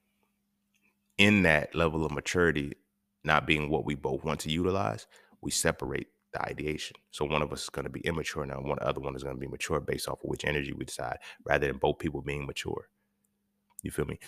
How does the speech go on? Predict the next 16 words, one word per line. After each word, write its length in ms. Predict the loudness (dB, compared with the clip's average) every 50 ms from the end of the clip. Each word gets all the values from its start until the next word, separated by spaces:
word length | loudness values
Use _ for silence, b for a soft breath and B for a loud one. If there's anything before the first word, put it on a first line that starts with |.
| B 2
So 100 | 4 6
like 100 | 6 6
I 20 |
was 100 | 4 2
saying, 180 | 2 0 2 4
we 60 | 4
don't 160 | 2 2 2 2
have 260 | 6 6 6 6 6
many 240 | 4 0 -2 -4 -2
shows 560 | 0 4 6 8 8 6 6 2 -2 -6 B B B B _
that 140 | -6 -2 2
showed 400 | 2 4 6 6 6 6 4 2
us 300 | 0 -2 -4 -6 -10 -12 _ _ _ _
the 100 | -14 -14 -2 _
intimate 380 | 2 2 2 0 -4 -8 -8 -6
side, 380 | -6 -6 -6 -8 -10 -14 -16